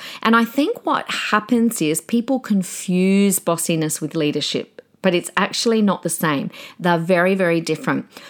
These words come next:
Bossiness actually reeks of very poor interpersonal skills. Leadership, girls with leadership have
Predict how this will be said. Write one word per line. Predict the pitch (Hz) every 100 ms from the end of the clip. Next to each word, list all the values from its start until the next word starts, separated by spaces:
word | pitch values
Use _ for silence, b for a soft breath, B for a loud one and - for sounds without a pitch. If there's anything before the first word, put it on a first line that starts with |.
| B -
Bossiness | 214 214 262 254 156 196 302 - B B B -
actually | 190 - - 214 190 175 180 B B -
reeks | 165 175 185 185 254 - - -
of | 170 165
very | 190 180 175 175
poor | - - 233 226 165 151 - B B
interpersonal | 180 175 - 170 170 151 - 156 143
skills. | - - 147 131 - - b b b b -
Leadership, | 170 185 247 269 220 160 165 - -
girls | 190 208 202
with | 180
leadership | 185 160 165 185 - -
have | - 165